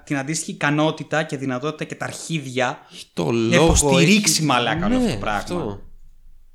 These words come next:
Speaker 1: Και εμφανίζεται αυτό, είναι, είναι κάποιες σκηνές στην πρώτη ταινία και φτάνουνε. Τελείωσε.
Speaker 2: Ναι.
Speaker 1: Δεν χρειάζεται τίποτε άλλο. Ξέρεις, έχεις καταλάβει ακριβώς το τι είναι η Galadriel.
Speaker 2: Ναι.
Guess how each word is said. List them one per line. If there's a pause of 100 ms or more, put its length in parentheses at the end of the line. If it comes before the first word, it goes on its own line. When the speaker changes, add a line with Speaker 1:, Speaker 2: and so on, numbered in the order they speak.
(1300)
Speaker 1:
Και
εμφανίζεται
αυτό,
είναι, (880)
είναι
κάποιες
σκηνές
στην
πρώτη
ταινία (500)
και
φτάνουνε. (140)
Τελείωσε.
Speaker 2:
Ναι.
Speaker 1:
Δεν
χρειάζεται
τίποτε
άλλο.
Ξέρεις, (200)
έχεις
καταλάβει
ακριβώς (580)
το (500)
τι
είναι
η
Galadriel. (320)
Speaker 2:
Ναι.